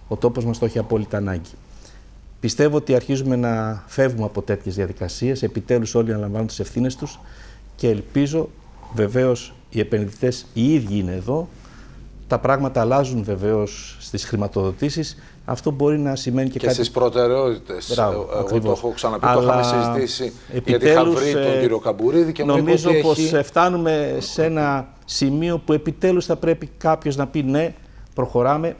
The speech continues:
Speaker 1: πάντοτε σεβόμενοι απόλυτα τις οποιοσδήποτε προϋποθέσεις πολεοδομικές, οικολογικές και ό,τι άλλο προβλέπει ο ελληνικός νόμος.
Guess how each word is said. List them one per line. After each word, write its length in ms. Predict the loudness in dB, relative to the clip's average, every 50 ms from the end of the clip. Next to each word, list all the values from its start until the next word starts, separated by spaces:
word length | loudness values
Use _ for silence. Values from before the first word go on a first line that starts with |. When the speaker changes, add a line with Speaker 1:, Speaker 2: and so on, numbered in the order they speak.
| -8 0
Speaker 1:
πάντοτε 460 | 2 2 4 4 4 2 2 2 2
σεβόμενοι 560 | -2 0 0 0 2 2 0 0 0 -2 -2
απόλυτα 640 | -2 -4 -4 -2 -2 0 0 -2 -4 -4 -4 -4 -4 -6 -16 -20 -20 -20 -20 -20 -20 -20 -20 -20 -20 -20 -20 -20 -20 -20 -12 -10
τις 160 | -8 -4 -2
οποιοσδήποτε 580 | -2 -2 0 -2 -2 -2 -2 -2 -2 -4 -4
προϋποθέσεις 640 | -2 -2 -2 -2 -2 -4 -2 -2 -2 -2 -2 -4 -6
πολεοδομικές, 720 | -4 -2 -2 0 0 -2 -2 -2 -4 -2 -2 -4 -4 -4
οικολογικές 720 | -6 -6 -4 -2 -2 -2 -2 -4 -6 -4 -4 -4 -4 -6 -8
και 100 | -6 -2
ό,τι 260 | -2 -2 -2 -2 -2 0
άλλο 180 | 0 0 -2
προβλέπει 360 | -2 -2 -2 -2 -2 -2 -2
ο 40 | -2
ελληνικός 320 | -2 -2 -2 -2 -2 -2 0
νόμος. 340 | 0 0 0 -2 -4 -8